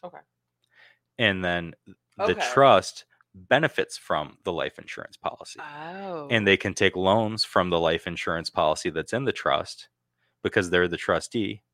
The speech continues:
Speaker 2: And so
Speaker 1: Okay.
Speaker 2: they're directing the trust, and they can take loans from the trust.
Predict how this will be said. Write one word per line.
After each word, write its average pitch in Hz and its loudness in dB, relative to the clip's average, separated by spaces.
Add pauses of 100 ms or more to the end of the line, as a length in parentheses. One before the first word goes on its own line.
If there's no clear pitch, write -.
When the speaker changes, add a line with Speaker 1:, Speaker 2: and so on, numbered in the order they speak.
(520)
Speaker 2:
And 95 -4
so 110 4
Speaker 1:
Okay. 101 4
Speaker 2:
they're 98 6
directing 95 2
the 85 -4
trust, 80 -4
and 85 -8
they 82 -6
can 87 -10
take 90 -2
loans 90 -6
from 92 -4
the 85 -6
trust. 87 -4